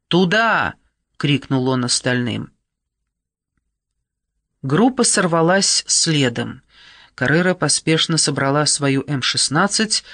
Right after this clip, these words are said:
тут же взвалив на плечо. К югу от лагеря, примерно в сотне футов от него, у самой земли,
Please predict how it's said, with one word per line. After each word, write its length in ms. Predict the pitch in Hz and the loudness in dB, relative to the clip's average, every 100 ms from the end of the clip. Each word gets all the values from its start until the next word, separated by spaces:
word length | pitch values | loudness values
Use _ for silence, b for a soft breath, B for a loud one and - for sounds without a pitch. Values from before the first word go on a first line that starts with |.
| B B _ | B B _
тут 240 | 170 196 | -2 0
же 160 | - 208 | 2 0
взвалив 520 | 160 143 143 135 147 | 0 0 0 0 -2
на 100 | 156 | -4
плечо. 580 | 147 143 139 - 101 90 _ _ _ _ _ _ _ _ _ _ _ - | -2 -2 0 -2 -2 -8 _ _ _ _ _ _ _ _ _ _ _ -4
К 20 | |
югу 340 | 165 165 147 | 0 0 2
от 140 | 160 160 | 0 0
лагеря, 480 | 156 147 147 147 | 0 0 0 0
примерно 520 | 147 147 147 147 143 139 | -2 -2 0 0 -2 -2
в 40 | |
сотне 360 | - 147 135 131 | -2 -2 -4 -6
футов 420 | - 135 139 156 | -6 -6 -6 -6
от 140 | 151 | -4
него, 240 | 165 156 160 | -4 -2 -4
у 60 | |
самой 420 | 139 - 139 135 131 | -2 0 0 0 -2
земли, 500 | 131 127 139 190 | -2 -2 0 -2